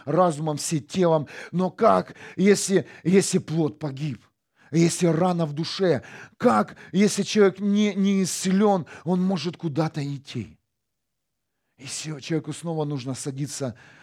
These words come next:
где-то в тих-, в тихом, э, в тихом месте и наполняться, оживать, залечивать раны, просить Бога, чтобы Он во-, э, убрал непрощение, просить Бога, чтобы Он снова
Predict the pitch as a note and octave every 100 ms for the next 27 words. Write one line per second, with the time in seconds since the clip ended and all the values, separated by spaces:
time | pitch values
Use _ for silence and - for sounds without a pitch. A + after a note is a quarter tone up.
0 | - B2+ A2 D3 C#3+ - D3 - _ D#3
1 | A#2+ - E3+ D3+ C#3 A#2 - - - C3+
2 | C#3 C3+ C3 B2 B2 A2+ - F3+ D#3 C#3+
3 | D3+ E3 D#3+ - E3 - - C#3+ C3+ A#2
4 | B2 A#2+ C3 G#2+ - - _ _ _ -
5 | A2+ A#2 G#2+ A#2 F2+ - _ _ _ _
6 | _ A2 A2+ A2+ A#2 A#2+ A2 A2+ B2 A#2
7 | G2+ E2 - - _ B2+ - A#2+ A2 C3
8 | A2+ A2 B2+ A2+ A#2+ A#2+ A2 - - _
9 | A2 C3+ C3 B2+ B2 A2+ - C3+ A#2+ C#3+
10 | C#3 B2+ B2+ B2+ - C3 - D3+ C#3 B2
11 | A2 C#3+ C3+ D3+ A#2+ B2+ D3+ C3+ A#2 -
12 | - - - A2+ C#3 - D#3 D#3 C#3 C3+